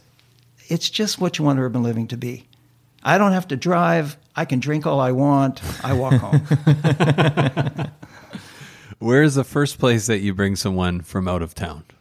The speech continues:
Speaker 1: Um, I usually try to go to the Roundhouse Plaza, uh, just at, uh, at, um, uh, Pacific Boulevard and Davie Street, mostly because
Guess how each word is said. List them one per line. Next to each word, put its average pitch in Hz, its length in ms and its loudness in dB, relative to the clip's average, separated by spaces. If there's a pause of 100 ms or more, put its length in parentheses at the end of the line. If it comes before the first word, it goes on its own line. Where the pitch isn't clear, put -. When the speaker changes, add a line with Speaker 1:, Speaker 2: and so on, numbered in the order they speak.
(800)
Speaker 1:
Um, 147 380 2 (120)
I 156 120 4
usually 208 640 4
try 151 480 2
to 151 180 -4
go 139 460 2
to 139 180 -6
the 131 100 -2
Roundhouse 131 560 0
Plaza, - 480 -8 (1000)
uh, 131 280 -4 (240)
just - 380 2
at, 131 380 -2
uh, 120 220 -2 (200)
at, - 440 -8
um, 117 500 -4 (220)
uh, 117 180 -6
Pacific 127 360 0
Boulevard 120 520 0
and 110 180 -6
Davie 123 280 -2
Street, - 360 -4 (1040)
mostly 170 520 4
because 127 920 0